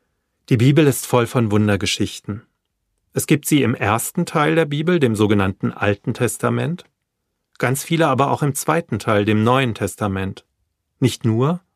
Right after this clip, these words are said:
aber vor allem auch in den Evangelien, in denen erzählt wird, wie Jesus Wunder vollbringt. Bei einer Hochzeit beispielsweise wandelt er Wasser in Wein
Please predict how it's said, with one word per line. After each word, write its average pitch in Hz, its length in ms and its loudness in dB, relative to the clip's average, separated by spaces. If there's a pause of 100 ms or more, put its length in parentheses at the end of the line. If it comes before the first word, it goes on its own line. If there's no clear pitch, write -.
(240)
aber 104 200 0
vor - 260 -6
allem 127 300 0
auch 104 260 -2
in 120 80 -2
den 107 160 -2
Evangelien, 107 840 0 (580)
in 113 140 -2
denen 113 240 2
erzählt 107 500 -2
wird, 107 300 0
wie 110 60 0
Jesus 98 500 -2
Wunder 98 280 2
vollbringt. - 800 -10 (540)
Bei 117 80 0
einer 101 280 0
Hochzeit 131 440 0
beispielsweise 101 880 -2
wandelt 110 400 0
er 101 260 -2
Wasser 107 340 -2
in 98 220 -4
Wein 95 460 -4